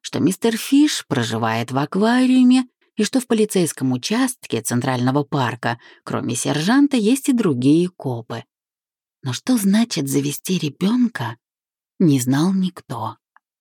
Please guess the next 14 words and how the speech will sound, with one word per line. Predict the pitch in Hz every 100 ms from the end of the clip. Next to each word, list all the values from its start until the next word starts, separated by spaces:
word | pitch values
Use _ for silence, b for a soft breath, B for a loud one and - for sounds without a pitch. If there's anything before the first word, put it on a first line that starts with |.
| _ _ _ _ _ _ _ _ _ _ _
Примечание. | 190 247 269 262 160 135 131 127 127 127 - _ -
Джеймс | 160 151 202 233 254 247 -
Бренч | 190 165 160 175 180 - -
Кейбл. | - 170 139 127 120 104 - _ -
Годы | 160 143 135
жизни: | 143 196 208 226 247 -
тысяча | - 185 151 - 139
восемьсот | 135 139 131 135 -
семьдесят | - 143 135 127 139 135
девятый, | 147 165 208 - 247
тысяча | 214 202 220 -
девятьсот | 196 175 - 180 -
пятьдесят | 170 147 - 143
восьмой. | 151 143 - 120 110